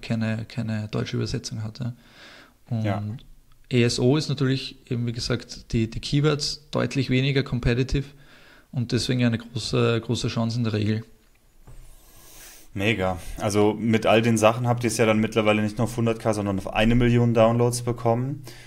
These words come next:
Speaker 2: Äh, da habe ich noch, noch eine Sache gesehen dabei, ähm, um auf eine Million Downloads zu kommen. Ähm,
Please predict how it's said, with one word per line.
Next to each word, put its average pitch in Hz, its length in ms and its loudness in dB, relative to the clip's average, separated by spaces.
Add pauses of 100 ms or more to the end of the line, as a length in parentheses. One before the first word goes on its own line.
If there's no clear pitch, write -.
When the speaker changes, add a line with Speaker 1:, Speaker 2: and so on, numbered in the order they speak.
(160)
Speaker 2:
Äh, 101 200 2
da 101 100 4
habe 107 140 2
ich 107 100 -4
noch, 117 300 -4
noch 110 200 -2
eine 117 220 0
Sache 113 280 -2
gesehen 104 380 0
dabei, 120 560 0
ähm, 107 180 -4
um 107 120 -4
auf 101 140 -6
eine 107 160 -4
Million 113 260 -2
Downloads 110 400 -2
zu 113 100 -6
kommen. 110 400 -4 (160)
Ähm, 101 500 -4